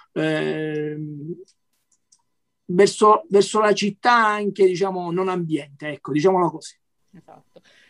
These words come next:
Speaker 2: Eh, andiamo verso la conclusione. Ehm, Alessia, museo, quindi Pasqualino, Antonio Pasqualino, un luogo veramente ricco di charme, di storia e di storie. Si trova, lo contestualizziamo per chi,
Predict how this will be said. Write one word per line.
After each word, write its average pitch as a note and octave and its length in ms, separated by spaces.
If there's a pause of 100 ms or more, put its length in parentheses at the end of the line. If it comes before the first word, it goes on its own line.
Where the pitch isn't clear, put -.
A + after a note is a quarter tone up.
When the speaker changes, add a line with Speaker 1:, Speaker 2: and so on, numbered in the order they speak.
Speaker 2:
Eh, G3+ 400
andiamo A#3 320
verso A#3 280
la G#3+ 120
conclusione. F#3 920
Ehm, F3 760
Alessia, G3+ 580
museo, A3 640
quindi G#3+ 260
Pasqualino, A3 600
Antonio G#3 240
Pasqualino, A3 480
un G3 120
luogo A3+ 500
veramente G3+ 460
ricco G3 240
di F3 100
charme, G3 640
di F3+ 80
storia B3 580
e E3+ 160
di F3 80
storie. E3+ 680 (340)
Si A#3 120
trova, C#4+ 400
lo G#3 140
contestualizziamo G#3+ 880
per G3+ 180
chi, - 280